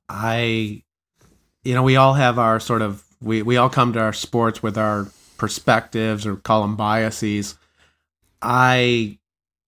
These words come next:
you know, you, you allude to the fact that it seems like if you're drafted by the Cincinnati Bengals or the Cleveland Browns, that somehow your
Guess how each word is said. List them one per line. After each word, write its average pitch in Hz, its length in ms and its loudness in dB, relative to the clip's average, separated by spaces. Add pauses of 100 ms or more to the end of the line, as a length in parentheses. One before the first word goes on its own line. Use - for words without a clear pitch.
(300)
you 131 140 -4
know, 117 80 -2
you, 131 280 4
you 127 240 4
allude 127 340 4
to 135 60 0
the 113 120 -2
fact 117 380 0
that 107 120 -2
it 107 160 -4
seems 120 220 0
like 113 160 0
if 110 140 -4
you're 120 120 2
drafted 113 540 -2
by 110 280 0
the 104 460 -2
Cincinnati 113 540 0
Bengals 113 680 0
or 107 140 -2
the 104 100 -6
Cleveland 110 640 2
Browns, 113 600 0
that 101 140 -8
somehow 117 420 0
your 110 540 -2